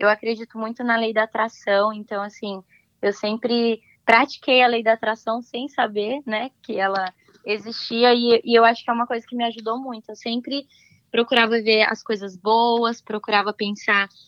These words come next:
né, em qual que era, é, o motivo de eu tá aqui, e esse sacrifício com certeza valeria a pena. Então, assim, hoje, e eu sei que a felicidade é uma escolha, né, uma escolha que a gente faz todos os dias. Então, todos os dias eu acordava e falava,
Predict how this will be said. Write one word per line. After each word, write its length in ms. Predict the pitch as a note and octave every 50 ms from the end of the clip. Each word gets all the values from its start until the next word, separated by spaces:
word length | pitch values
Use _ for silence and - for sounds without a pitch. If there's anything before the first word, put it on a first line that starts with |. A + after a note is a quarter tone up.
| - _ _
né, 380 | - G#3+ G#3+ A3 A3 G#3+ G3+ G3+
em 160 | - - G#3
qual 260 | - - A#3 G#3+ G#3+
que 140 | G#3+ - A#3+
era, 360 | G#3+ G#3 G#3 G3+ G3 G3 F#3+ _ _ _ _ _ _ -
é, 300 | G3 G3 F#3+ F#3+ F#3+ F#3+
o 80 | - G3+
motivo 420 | G#3+ G#3+ A3+ - - A#3 G#3+ G#3+
de 80 | G3 G3+
eu 60 | G3+
tá 140 | G3+ G#3 F#3
aqui, 1080 | F#3 - _ - - B3 A#3+ A#3 A#3+ A#3 A#3 A#3 A3 A3 G#3+ G3+ G3+ G3 - - -
e 80 | G3+ G3+
esse 180 | G#3 G3+ -
sacrifício 760 | - G#3+ G3 - A#3 G#3 - - - G#3+ G#3 - - A3 G3+ G3 - _
com 220 | - - A#3 B3+
certeza 420 | A#3+ - A#3 A3 - A3+ G#3 G#3 G3+
valeria 380 | G3 F#3+ G3+ G3 G3 G3 G3
a 60 | G3 _
pena. 440 | - A3 A3 A3+ A3+ A3 A3 A3 G#3+ - - - - - - -
Então, 220 | A3+ G#3 A3+ A3 A3
assim, 320 | A#3 A#3 - A3+ G#3 G3+
hoje, 500 | G3+ G#3 G#3+ A3+ G#3+ A3+ A#3 A#3 A#3 A3+ _ _ - - - _ _ - _
e 360 | - G#3 G#3 G#3 G#3 G#3 - G#3+
eu 80 | A3+
sei 160 | A3+ - A#3+
que 80 | A#3+ C4+
a 60 | B3+
felicidade 460 | - C4+ C4 C4 - B3 A#3 A3+ A#3+
é 60 | B3+ A#3+
uma 140 | B3 B3+
escolha, 540 | C#4 - - _ - G#3+ G3 F#3+ F#3+ F3+ F3+
né, 220 | F#3 F#3+ G3 G3 G3+
uma 100 | G3 G3
escolha 300 | - - - G#3 G3+ G3+
que 80 | -
a 40 | G3+
gente 220 | G3 G#3 G3+ -
faz 240 | - G#3+ G3+ G#3 -
todos 240 | - G#3 G#3 G3+ G#3
os 160 | A3+ C4 B3
dias. 240 | G#3+ G#3+ F#3+ F#3+ F#3
Então, 260 | F#3+ G3+ - - G#3
todos 240 | - C4 C4+ C#4 C#4
os 120 | D4+ D4+
dias 180 | C4 C4+ B3+ A#3+
eu 100 | B3 A#3+
acordava 440 | A#3+ A#3+ - A#3+ A3+ A3 G#3+ A3 A3+
e 80 | -
falava, 340 | - B3+ B3+ G3 E3+ E3+ F3+